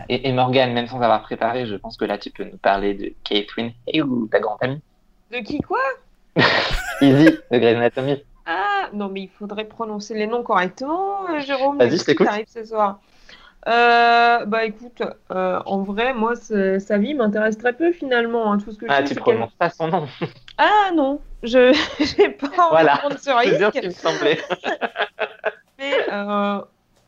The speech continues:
Speaker 2: on est ravis qu'elle soit partie de Grey's Anatomy, ou en tout cas, moi, je le suis. Jérôme ne l'est peut-être pas.
Speaker 1: Oh,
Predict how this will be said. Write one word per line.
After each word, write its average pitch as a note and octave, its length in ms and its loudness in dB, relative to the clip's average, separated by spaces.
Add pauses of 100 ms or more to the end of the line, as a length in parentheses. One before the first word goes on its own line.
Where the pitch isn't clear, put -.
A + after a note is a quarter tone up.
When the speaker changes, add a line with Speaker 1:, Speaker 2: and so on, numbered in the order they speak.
(120)
Speaker 2:
on B3 160 -6
est D4 120 -4
ravis A#3+ 380 0
qu'elle A3 200 2
soit A3+ 140 0
partie A3+ 320 -10
de G#3+ 60 -8
Grey's A3 220 0
Anatomy, A3+ 600 0
ou A#3+ 100 2
en A#3+ 120 4
tout G#3 120 0
cas, G#3+ 140 4
moi, A3 260 6
je G#3+ 80 2
le G3+ 120 4
suis. A#3+ 400 2 (180)
Jérôme A3+ 380 2
ne A#3+ 100 6
l'est A3 140 6
peut-être G#3 440 -4
pas. F#3+ 340 2
Speaker 1:
Oh, A2+ 180 -10